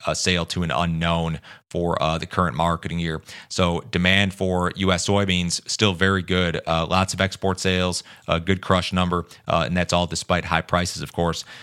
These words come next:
The cattle market, uh, we saw some cash cattle anywhere from one thirty-seven up to one forty-five last week.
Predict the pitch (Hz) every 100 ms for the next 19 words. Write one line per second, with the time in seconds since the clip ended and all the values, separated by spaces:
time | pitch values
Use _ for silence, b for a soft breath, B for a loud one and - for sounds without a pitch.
0 | B - - 117 110 110 104 113 98 -
1 | 110 101 139 135 110 110 104 107 104 101
2 | 85 113 101 82 90 110 101 95 87 -
3 | 92 92 92 - _ - 92 - 82 92
4 | 98 - 98 85 - _ 87 87 107 107
5 | 104 104 - 107 101